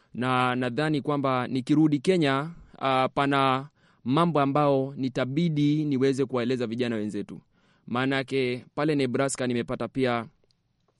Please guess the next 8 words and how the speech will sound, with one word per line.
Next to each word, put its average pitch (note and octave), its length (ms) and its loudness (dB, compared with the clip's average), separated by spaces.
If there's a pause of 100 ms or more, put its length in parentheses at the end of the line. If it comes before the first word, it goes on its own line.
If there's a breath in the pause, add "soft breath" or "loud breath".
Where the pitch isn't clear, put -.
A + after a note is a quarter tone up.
(120)
Senator, C#3+ 380 2
ah, B2 160 2
Mike, B2 380 0
ah, A2 240 -2 (100)
um, A2 320 -6
um, A#2+ 300 0 (100)
Adam B2 260 0
Mofield A2+ 500 -4